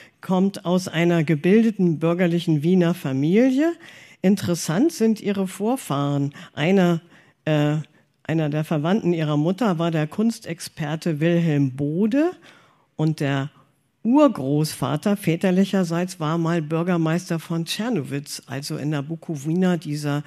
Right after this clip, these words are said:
bedeutenden Stadt in Österreich Ungarn.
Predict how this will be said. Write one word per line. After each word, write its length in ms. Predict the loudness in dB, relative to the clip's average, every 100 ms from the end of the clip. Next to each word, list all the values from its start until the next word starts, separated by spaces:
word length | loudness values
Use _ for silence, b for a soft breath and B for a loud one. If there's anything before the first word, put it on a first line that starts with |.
| B B -10
bedeutenden 540 | -6 -2 -4 -4 -6
Stadt 360 | -6 -8 -10 -8
in 280 | -2 -2 -2 -8 -2
Österreich 640 | -2 -2 -4 -2 -2 -4 b b b
Ungarn. 640 | 0 2 2 2 -2 -2